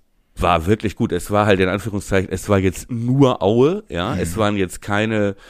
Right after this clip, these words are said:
Speaker 1: ähm, meine ich nicht despektierlich, die haben ja jetzt auch keine schlechte Serie
Speaker 2: Wollte
Speaker 1: gehabt,
Speaker 2: ich grad
Speaker 1: die
Speaker 2: sagen,
Speaker 1: letzten
Speaker 2: ne? Die
Speaker 1: Spiele.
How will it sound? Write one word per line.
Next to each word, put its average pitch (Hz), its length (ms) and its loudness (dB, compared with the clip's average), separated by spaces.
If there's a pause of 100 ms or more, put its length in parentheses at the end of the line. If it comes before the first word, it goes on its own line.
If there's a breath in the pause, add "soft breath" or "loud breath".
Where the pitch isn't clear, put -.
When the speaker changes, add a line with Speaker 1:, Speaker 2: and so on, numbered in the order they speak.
(480 loud breath)
Speaker 1:
ähm, 90 680 -2
meine 113 260 2
ich 101 100 -6
nicht 113 160 -6
despektierlich, 120 540 -2
die 110 140 0
haben 117 100 0
ja 107 80 2
jetzt 98 220 0
auch 120 140 -4
keine 90 260 -2
schlechte 95 680 -2 (800 loud breath)
Serie 101 520 -2
Speaker 2:
Wollte - 140 0
Speaker 1:
gehabt, 135 80 0
Speaker 2:
ich - 80 -2
grad 104 100 -2
Speaker 1:
die 98 40 0
Speaker 2:
sagen, - 140 0
Speaker 1:
letzten 92 220 -6
Speaker 2:
ne? 98 120 -4
Die 107 120 -4
Speaker 1:
Spiele. - 60 -6